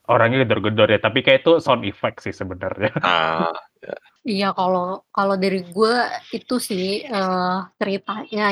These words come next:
Speaker 3: gitu. Dan itu sebenarnya bukan cerita pribadi ya, mohon, eh, ini disclaimer dulu nih. Ini gue diceritain sama temen gue, yang temen gue tuh cerita dari urban legend. Jadi ya, begitu. Jadi mungkin bisa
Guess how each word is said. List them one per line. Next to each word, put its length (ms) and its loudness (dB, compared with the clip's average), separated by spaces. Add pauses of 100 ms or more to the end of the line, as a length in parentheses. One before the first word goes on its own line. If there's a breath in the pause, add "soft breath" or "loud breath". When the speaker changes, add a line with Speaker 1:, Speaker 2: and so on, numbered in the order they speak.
Speaker 3:
gitu. 240 -4
Dan 160 -2
itu 160 -4
sebenarnya 320 -2
bukan 240 -2
cerita 320 -4
pribadi 400 0
ya, 160 6
mohon, 400 2 (160)
eh, 160 0
ini 160 -2
disclaimer 560 -2
dulu 240 0
nih. 160 -4
Ini 160 0 (320 soft breath)
gue 240 6
diceritain 480 0
sama 240 0
temen 400 -6
gue, 160 2
yang 240 0
temen 320 -8
gue 120 -4
tuh 120 -8
cerita 320 -6
dari 160 -6
urban 360 -4
legend. 520 -16
Jadi 320 -16
ya, 200 -20 (600)
begitu. 480 -16 (560 loud breath)
Jadi 240 -2
mungkin 560 -2
bisa 400 -6